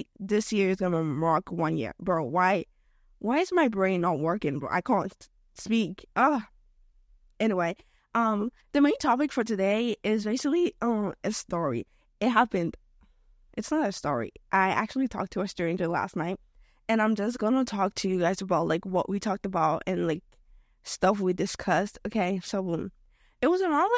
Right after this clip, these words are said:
like, ten, eleven. I'm not quite sure, but it was, like, I think eleven P M. I was watching a Thai drama, a Thailand, yeah, a Thai drama. And, um, the dude is a total stranger. He's, like, I think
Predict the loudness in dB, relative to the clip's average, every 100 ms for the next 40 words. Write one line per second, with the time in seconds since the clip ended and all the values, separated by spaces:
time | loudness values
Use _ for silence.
0 | 2 -2 -4 -2 -2 0 -2 0 -2 -2
1 | -2 -2 -2 -4 -2 0 0 0 -2 -2
2 | -2 -2 0 -2 -2 -2 -4 -2 -4 -2
3 | -2 0 0 2 0 0 0 0 -2 -6
4 | _ -10 -4 -2 -2 -2 0 0 -2 _
5 | _ _ _ -4 0 0 2 2 0 0
6 | -2 0 2 0 -2 -4 0 2 4 2
7 | 0 -2 -2 -2 -4 -8 -12 -6 2 2
8 | 2 0 -4 -6 -2 -2 0 -2 -4 -4
9 | -4 -6 -10 -16 _ _ -20 _ _ -20
10 | -6 0 2 4 2 0 -2 -4 _ _
11 | _ _ _ _ _ _ 0 2 4 2
12 | 2 2 0 -2 0 -2 0 -2 0 0
13 | 2 0 -2 -4 -2 0 2 2 0 -2
14 | 0 0